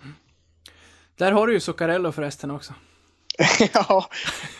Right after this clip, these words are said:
Speaker 2: ja, precis. Ja, jag har ju det. <laughs>
Speaker 1: Har du ett favoritlag i N H L annars? Vågar du svara något
Speaker 2: Ska
Speaker 1: annat
Speaker 2: vi
Speaker 1: än Rangers?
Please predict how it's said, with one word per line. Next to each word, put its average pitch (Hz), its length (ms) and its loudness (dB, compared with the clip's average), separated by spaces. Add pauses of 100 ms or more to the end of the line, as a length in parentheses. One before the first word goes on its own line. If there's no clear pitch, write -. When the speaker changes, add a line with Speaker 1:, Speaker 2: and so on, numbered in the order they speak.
Speaker 2:
ja, 135 360 4
precis. 131 480 2
Ja, 131 320 4
jag 127 80 4
har 123 200 0
ju 113 80 2
det. 117 200 0
<laughs> - 360 0 (2250)
Speaker 1:
Har 160 180 -4
du 190 80 -2
ett 190 100 -8
favoritlag 156 640 -4
i 151 260 -10
N 160 160 -6
H 156 60 -4
L 156 140 -4
annars? 156 360 -8 (840)
Vågar 160 200 -2
du 165 100 2
svara 175 240 0
något 190 100 0
Speaker 2:
Ska 165 220 6
Speaker 1:
annat 135 120 6
Speaker 2:
vi 135 60 10
Speaker 1:
än 160 100 2
Rangers? 160 420 -6